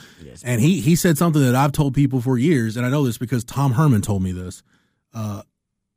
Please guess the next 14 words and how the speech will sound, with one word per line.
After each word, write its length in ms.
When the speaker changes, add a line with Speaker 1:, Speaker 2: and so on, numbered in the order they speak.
Speaker 2:
basically, 380
with 240
the 100
bubble 580
the 120
way 280
it 80
is 300
and 80
its 140
distance 500
from 200
campus 600
for 160